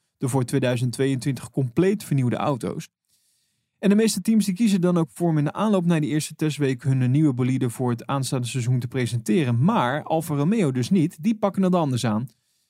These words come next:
En teambaas, baas Frederik Vasseur, die, eh, heeft besloten om de C tweeënveertig pas na die eerste testweek dus voor te stellen.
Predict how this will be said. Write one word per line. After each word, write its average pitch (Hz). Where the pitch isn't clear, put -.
En 127
teambaas, 127
baas 131
Frederik 135
Vasseur, 135
die, 120
eh, 113
heeft 117
besloten 123
om 123
de 117
C 123
tweeënveertig 120
pas 123
na 139
die 160
eerste 143
testweek 123
dus 123
voor 131
te 131
stellen. 117